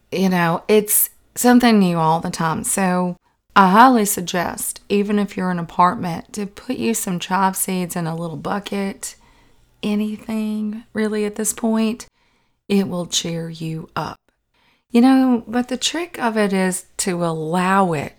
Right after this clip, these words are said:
to cheer you up. Hold up, let's discuss that. Y'all remember being younger, maybe in your teen years?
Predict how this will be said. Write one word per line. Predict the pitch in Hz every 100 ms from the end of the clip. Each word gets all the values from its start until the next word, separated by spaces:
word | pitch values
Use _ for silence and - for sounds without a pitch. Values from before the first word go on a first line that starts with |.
| _
to | - 165
cheer | - 147 147
you | 135 139 135
up. | 120 - _ - _ _ _ _ -
Hold | - 196 175
up, | - - -
let's | 226 240
discuss | - 175 - 120 -
that. | - - - _ _ _ _ _ _ _ _ -
Y'all | 254 330
remember | 220 190 180 175
being | 175 170 160
younger, | 156 160 170 170 190 - -
maybe | 147 147 143 143
in | 143
your | 151 147
teen | 185 175 170
years? | 165 165 170 -